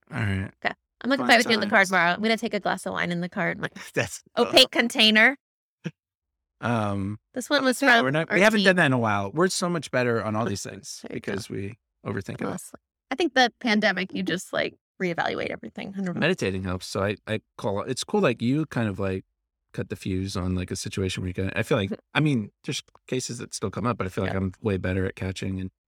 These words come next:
Speaker 1: honestly, when one of those moments comes up, I'm like, "Whoa, I need to, like, solve my issues and take my time and make sure that I, you know, I'm not reactive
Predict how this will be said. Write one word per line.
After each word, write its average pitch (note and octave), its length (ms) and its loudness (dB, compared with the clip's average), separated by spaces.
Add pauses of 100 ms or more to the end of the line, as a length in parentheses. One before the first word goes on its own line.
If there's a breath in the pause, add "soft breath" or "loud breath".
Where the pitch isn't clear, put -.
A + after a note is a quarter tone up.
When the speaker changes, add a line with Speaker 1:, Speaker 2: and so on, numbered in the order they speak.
(120)
Speaker 1:
honestly, D3 300 2
when A#2 180 0
one B2 120 0
of B2 60 0
those A#2 160 0
moments A2 280 -2
comes F#2 220 -4
up, G#2 200 -2
I'm F#2 80 -4
like, F2 140 -4
"Whoa, F2+ 280 -2
I F#2 100 -4
need F2+ 220 -2
to, F#2+ 100 -4
like, E2+ 260 -4 (960)
solve F#2+ 260 -4
my G#2 200 4
issues F#2 720 -2
and E2+ 420 -2
take - 220 -4
my G2 180 0
time F2 540 -4
and F#2 140 0
make F2 140 -2
sure F#2 200 -2
that F2 160 -2
I, E2+ 260 -2 (220)
you G2 120 0
know, F2 80 0
I'm E2 80 -2
not F2 200 -2
reactive F2 600 -4